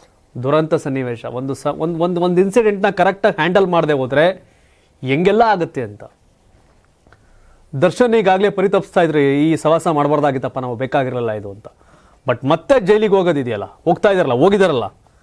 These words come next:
ಈ ದುರಂತ. ಒಂದು ಸನ್ನಿವೇಶವನ್ನ, ಒಂದು ಘಟನೆಯನ್ನ ಸರಿಯಾಗಿ ಹ್ಯಾಂಡಲ್ ಮಾಡದೆ ಬೇಕಾಬಿಟ್ಟಿ ತೋಳೇರ್ಸ್ಕೊಂಡು ನಿಂತ್ಕೊಂಡ್ರೆ ಕತೆ ಬೇರೆ ಆಗುತ್ತೆ. ದುರಂತ ಇವೆಲ್ಲ.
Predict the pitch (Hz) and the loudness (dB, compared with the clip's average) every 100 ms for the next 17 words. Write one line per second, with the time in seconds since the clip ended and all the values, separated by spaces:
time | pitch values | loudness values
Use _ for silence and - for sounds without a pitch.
0 | _ _ - 170 175 190 156 98 - _ | _ _ -4 0 2 2 -2 -12 -16 _
1 | _ _ _ _ _ _ _ _ _ _ | _ _ _ _ _ _ _ _ _ _
2 | _ _ _ _ _ _ _ - 147 185 | _ _ _ _ _ _ _ -2 0 2
3 | 214 233 220 185 190 185 180 170 180 170 | 2 2 2 0 2 2 0 0 0 2
4 | 170 175 180 156 180 202 180 170 170 165 | 2 2 2 0 2 2 2 0 2 0
5 | 160 160 160 156 156 147 160 190 - 156 | 0 -2 -2 0 2 2 2 0 2 4
6 | 185 170 160 139 147 165 170 156 147 143 | 4 4 2 0 0 2 0 0 -2 -2
7 | 131 139 160 185 151 143 151 131 - _ | 0 0 2 2 2 -2 -2 -4 -6 _
8 | _ _ - 175 180 170 - 139 160 156 | _ _ 0 4 2 0 -4 -2 -2 -2
9 | 156 135 165 139 123 151 127 147 113 107 | -4 -2 -4 -4 -4 -2 0 0 0 -4
10 | - - _ _ _ _ _ _ _ _ | -14 -20 _ _ _ _ _ _ _ _
11 | _ _ _ _ _ _ _ _ _ _ | _ _ _ _ _ _ _ _ _ _
12 | _ _ _ - - _ _ - - _ | _ _ _ -20 -20 _ _ -20 -20 _
13 | _ _ _ _ _ - _ _ _ 135 | _ _ _ _ _ -20 _ _ _ -10
14 | 127 165 180 165 147 123 110 117 | -2 0 0 0 -2 -2 -6 -10